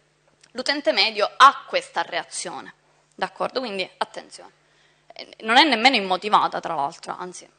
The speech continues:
più che motivata, perché ci sono problemi di sicurezza informatica che rendono tutti questi dispositivi molto vulnerabili, quindi attenzione.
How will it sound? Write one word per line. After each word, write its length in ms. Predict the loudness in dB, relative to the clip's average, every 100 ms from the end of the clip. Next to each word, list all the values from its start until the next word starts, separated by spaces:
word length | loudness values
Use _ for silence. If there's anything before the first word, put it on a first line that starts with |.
| _ _ _ _ _
più 180 | 0 2
che 120 | 2
motivata, 600 | 0 -4 -2 -2 0 -2
perché 220 | -2 -6
ci 100 | -6
sono 220 | -2 -2
problemi 380 | -2 0 0 0
di 120 | -6
sicurezza 460 | -8 0 0 0 -4
informatica 680 | -4 -4 2 2 2 0 -2
che 120 | -2
rendono 380 | -4 -4 -4 -6
tutti 240 | -10 -10
questi 240 | -6 -6 -6
dispositivi 640 | -8 -10 -14 -12 -10 -8
molto 360 | -2 -2 -2 -8
vulnerabili, 680 | -6 -6 -4 -6 -8 -14 -16
quindi 280 | -18 -20 _ _ _ _ _
attenzione. 680 | -12 -10 -18 -16 -20 -20